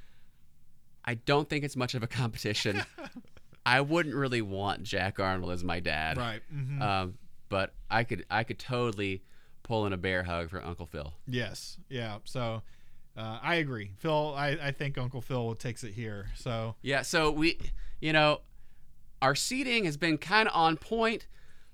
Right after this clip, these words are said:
Speaker 1: Sorry, we haven't really mixed it up with any upsets yet, but
Speaker 2: Yeah.
Speaker 1: that's yet to be seen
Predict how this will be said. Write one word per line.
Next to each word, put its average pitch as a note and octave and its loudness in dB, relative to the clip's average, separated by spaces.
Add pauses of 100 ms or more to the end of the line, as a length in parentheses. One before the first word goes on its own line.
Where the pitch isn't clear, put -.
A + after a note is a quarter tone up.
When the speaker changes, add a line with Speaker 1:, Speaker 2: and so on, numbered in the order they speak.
Speaker 1:
Sorry, G#3+ 4
we F3 2
haven't F3+ 2
really E3 -2
mixed F3+ -2
it E3 -2
up F3 0
with D#3+ -8
any D3+ -2
upsets - 0
yet, A#2+ 2
but A#2+ 0
Speaker 2:
Yeah. G#2+ -4
Speaker 1:
that's D#3+ 4
yet B2 -2
to D#3 -6
be C#3+ -2
seen C3+ 0